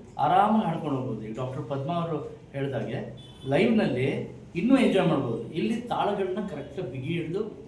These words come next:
ಹಾಡಬೇಕು. ಅಲ್ಲಿ ತಾಳಗಳು ಮಿಸ್ ಆದ್ರೂ ಕೂಡ ನಾವು ಮ್ಯೂಸಿಷಿಯನ್ಸ್‌ಗಳು ಅಡ್ಜಸ್ಟ್ ಮಾಡ್ಕೋತೀವಿ. So ಇದು ಹಿಂಗೆ ಬರ್ತಾ ಇರುತ್ತೆ. ಇವತ್ತಿನ ಕಾರ್ಯಕ್ರಮದಲ್ಲಿ ಮುಖ್ಯವಾಗಿ, ಆ,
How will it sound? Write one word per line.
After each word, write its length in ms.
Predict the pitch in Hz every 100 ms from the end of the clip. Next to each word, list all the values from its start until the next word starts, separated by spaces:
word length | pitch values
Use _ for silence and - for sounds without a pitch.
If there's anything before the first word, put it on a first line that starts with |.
| - -
ಹಾಡಬೇಕು. 540 | 135 127 117 - -
ಅಲ್ಲಿ 360 | - 185 208 220
ತಾಳಗಳು 440 | 160 160 185 180
ಮಿಸ್ 180 | 175 180
ಆದ್ರೂ 220 | 202 -
ಕೂಡ 180 | 170 175 240 - - -
ನಾವು 200 | 156 180
ಮ್ಯೂಸಿಷಿಯನ್ಸ್‌ಗಳು 800 | 160 156 180 170 151 156 202 -
ಅಡ್ಜಸ್ಟ್ 300 | 135 127 127
ಮಾಡ್ಕೋತೀವಿ. 460 | 127 - - - - - - - - -
So 160 | 185 170
ಇದು 180 | 165
ಹಿಂಗೆ 220 | 160 160 131
ಬರ್ತಾ 240 | 120 123
ಇರುತ್ತೆ. 400 | - - - - - - -
ಇವತ್ತಿನ 360 | 165 240 240 233
ಕಾರ್ಯಕ್ರಮದಲ್ಲಿ 640 | 185 175 170 160 156 156 180
ಮುಖ್ಯವಾಗಿ, 840 | 151 - 156 151 170 220 - - - - -
ಆ, 100 | 147